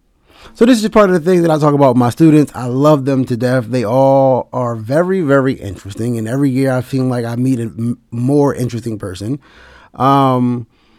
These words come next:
my first year working at Albright, I had my two students that they know who they are, listening to this, were my two go-to. Like, if ever I needed a laugh or whatever, these two were my go-to. Um,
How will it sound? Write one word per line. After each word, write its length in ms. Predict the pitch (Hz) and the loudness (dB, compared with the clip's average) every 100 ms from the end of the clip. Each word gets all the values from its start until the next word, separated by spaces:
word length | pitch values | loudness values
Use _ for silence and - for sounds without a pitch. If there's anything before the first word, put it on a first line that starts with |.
| _ | _
my 160 | - 135 | -4 2
first 240 | 147 147 | 4 4
year 80 | 139 | 4
working 220 | 143 135 | 4 4
at 80 | 123 | 2
Albright, 400 | 131 127 131 127 | 2 2 2 2
I 60 | 127 | 2
had 280 | 127 120 | 0 -2
my 180 | 107 117 | -4 -6
two 220 | 113 131 | -4 -4
students 400 | 117 131 120 117 | -4 -2 -2 -4
that 280 | 110 120 - | -4 -6 -6
they 100 | 127 | -4
know 160 | 127 131 | -2 -2
who 120 | 127 | -2
they 140 | 113 120 | -4 -4
are, 140 | 120 | -6
listening 460 | 110 127 127 127 127 | -4 -6 -4 -2 -2
to 80 | |
this, 260 | 127 127 - | -2 -4 -6
were 140 | 110 | -10
my 180 | 110 107 107 | -10 -14 -16
two 580 | - 139 135 127 120 - _ _ _ 117 | -2 2 4 2 0 -6 _ _ _ -8
go-to. 440 | 135 127 - 85 | -4 -4 -8 -14
Like, 320 | 55 95 110 | -14 -14 -14
if 180 | 87 104 | -14 -12
ever 300 | 123 160 165 | -8 -2 -2
I 120 | 165 | 0
needed 300 | 160 156 143 | 0 0 0
a 60 | 131 | -4
laugh 600 | 127 156 165 160 160 - _ _ _ _ _ | -4 0 2 2 -2 -6 _ _ _ _ _
or 160 | 131 151 | 0 4
whatever, 520 | 160 147 117 123 123 - _ _ _ | 4 2 0 -4 -4 -8 _ _ _
these 520 | - 113 147 147 131 | -12 2 4 4 2
two 120 | 143 | 0
were 80 | 131 | 0
my 140 | 120 117 | -2 -4
go-to. 640 | 117 123 123 120 120 - - | -2 -4 -2 -4 -4 -6 -10
Um, 580 | 107 104 101 101 98 | -8 -8 -8 -12 -14